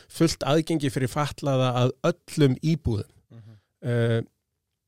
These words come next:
Speaker 1: miðað við kostnaðinn sem verður til út af þessum svona, eh, reglugerðum, að, að, að þá í raun og veru væri miklu hag-,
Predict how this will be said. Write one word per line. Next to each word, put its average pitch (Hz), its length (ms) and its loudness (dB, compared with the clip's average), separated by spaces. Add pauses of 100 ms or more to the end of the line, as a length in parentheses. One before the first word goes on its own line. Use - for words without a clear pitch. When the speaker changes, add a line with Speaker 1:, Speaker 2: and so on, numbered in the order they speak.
(460)
Speaker 1:
miðað 175 320 0
við 160 60 0
kostnaðinn 139 720 -2
sem 131 140 -2
verður 127 200 -2
til 170 260 0
út 175 200 -4
af 143 120 -4
þessum 107 480 -4 (120)
svona, 120 440 -6 (760)
eh, 92 440 -8
reglugerðum, 127 720 -2 (180)
að, 120 400 -8
að, 127 240 -12
að - 140 -16
þá 131 120 -10
í 123 200 -4
raun 135 220 -2
og 147 60 -4
veru 165 280 -2 (1300)
væri 147 240 0
miklu 139 220 0
hag-, 156 260 -4